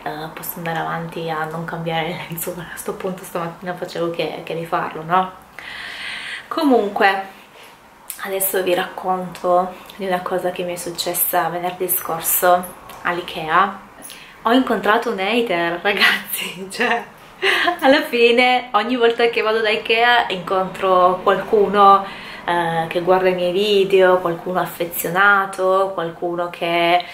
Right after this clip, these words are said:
eh, mi, mi saluta con educazione, scambiamo quattro chiacchiere, baci, abbracci, insomma, sono sempre belle esperienze, però prima o poi doveva capitare anche di incontrare qualcuno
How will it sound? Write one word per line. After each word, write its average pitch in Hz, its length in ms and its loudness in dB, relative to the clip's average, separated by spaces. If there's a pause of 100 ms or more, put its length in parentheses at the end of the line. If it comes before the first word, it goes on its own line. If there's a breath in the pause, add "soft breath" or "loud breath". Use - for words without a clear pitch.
(380 loud breath)
eh, 165 340 -4
mi, 165 200 -4
mi 170 140 -6
saluta 208 920 4
con 190 160 0
educazione, 180 1300 2
scambiamo 165 440 -6
quattro 170 360 -10
chiacchiere, 180 1040 0 (220 loud breath)
baci, 180 560 4
abbracci, 180 640 2
insomma, 165 560 -6 (200)
sono 208 200 -8
sempre 202 320 0
belle 185 220 2
esperienze, 165 840 0 (120)
però 208 500 2 (220)
prima 208 200 0
o 247 40 6
poi 190 260 -2
doveva 180 300 6
capitare 185 500 0
anche 180 320 -2
di 170 120 -6
incontrare 175 520 -6
qualcuno 180 720 0